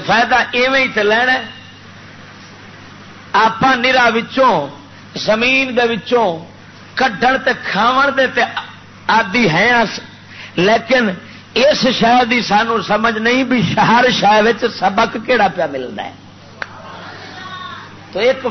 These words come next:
فصل نو چا ویکھ، ایک درخت نو چا ویکھ، درخت دی بھی مالی کانٹ چھانٹ کیتی رکھدا ہے، پانی لائی رکھدا ہے، پوری نگرانی رکھدا ہے، کردا ہے کہ نہیں؟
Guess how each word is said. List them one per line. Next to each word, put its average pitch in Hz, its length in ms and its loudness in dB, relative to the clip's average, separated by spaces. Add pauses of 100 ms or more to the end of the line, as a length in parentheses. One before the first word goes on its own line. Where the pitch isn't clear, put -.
فصل 254 460 0
نو 254 120 -2
چا 220 160 0
ویکھ، 226 400 0
ایک 214 240 -4 (120)
درخت - 340 0
نو 262 160 0
چا 170 140 -2
ویکھ، 135 380 -6 (1500)
درخت 302 480 0
دی 311 100 2
بھی 311 120 0
مالی 294 500 0
کانٹ 247 680 -2
چھانٹ 233 420 -2 (100)
کیتی 208 300 -2
رکھدا 214 340 0
ہے، 196 140 -6 (2500)
پانی 226 360 0
لائی 185 300 2
رکھدا 214 340 0
ہے، 196 160 0 (800)
پوری 294 340 0
نگرانی 190 560 -4
رکھدا 190 380 -2
ہے، 185 100 -6 (500)
کردا 196 240 0
ہے 247 120 4
کہ 254 80 0
نہیں؟ 262 420 -4